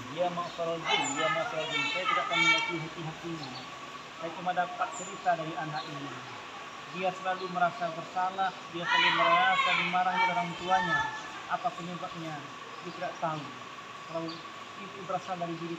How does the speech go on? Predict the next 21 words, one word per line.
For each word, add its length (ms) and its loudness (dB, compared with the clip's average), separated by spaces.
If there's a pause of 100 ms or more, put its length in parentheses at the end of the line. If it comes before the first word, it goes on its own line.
kamu 320 -6
yang 160 -2
membuat 400 -4
orang 160 -4 (140)
tuanya 260 -6
benci, 320 -8 (560)
maka 160 -2
silakan 320 2
kamu 240 -6
berinteraksi 640 -2
dengan 220 -6 (100)
saya. 300 -2 (640)
Saya 180 0
hanya 160 -2
memberikan 320 -4
kepada 300 -4
kamu 220 0 (120)
dua 160 0
pilihan. 400 -6 (760)
Keluarlah 440 2
dari 160 -2